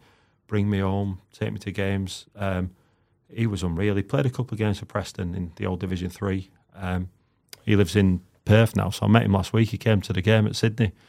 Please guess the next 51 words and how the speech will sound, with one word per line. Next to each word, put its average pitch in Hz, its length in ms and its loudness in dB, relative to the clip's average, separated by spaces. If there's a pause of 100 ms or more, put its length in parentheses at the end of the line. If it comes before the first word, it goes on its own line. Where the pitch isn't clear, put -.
(260)
so - 140 -8
I 101 40 -2
had 92 80 -2
a 95 40 0
good 92 180 -8
catch - 280 -4
up - 60 -8
with 90 140 -6
him. 90 160 -2
He 107 160 2
was, 92 260 -4 (420)
he 117 140 2
was 104 160 0
the 98 100 0
one, 98 200 4
and 95 120 2
from 95 200 0
there 95 240 4
you've 92 160 -2
got 92 220 0 (640)
Pete 110 180 -2
Williams, 101 760 0
who, 92 360 -4 (480)
I 101 80 -4
don't 101 100 -2
know 104 40 -6
if - 100 -10
you 95 60 -2
know 90 80 -2
Pete, 98 360 -6 (500)
he 110 120 0
must 113 180 4
be - 80 0
about 123 80 -2
hundred 98 220 4
and 92 100 0
thirty. 101 420 0 (380)
<laughs> - 380 -4
Honestly, 113 440 4 (760)
he 120 180 4
has 117 220 6
that. 110 160 2 (520)
He's 123 140 0
still 156 280 2
going. 123 340 4 (480)
He 104 100 -8
was 95 100 -2
at 101 120 -8
Derby, 101 400 4
Nottingham 98 300 2
Forest, 98 680 0